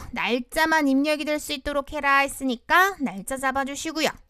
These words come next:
자, 제한 방법은 해당 범위인데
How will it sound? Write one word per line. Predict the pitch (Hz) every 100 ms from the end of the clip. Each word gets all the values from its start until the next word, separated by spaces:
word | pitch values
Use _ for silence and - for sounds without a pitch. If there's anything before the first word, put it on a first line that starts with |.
| - - - -
자, | 254
제한 | 294 302 285
방법은 | - 262 285 294 294 311
해당 | 339 339 320
범위인데 | 285 277 277 294 349 359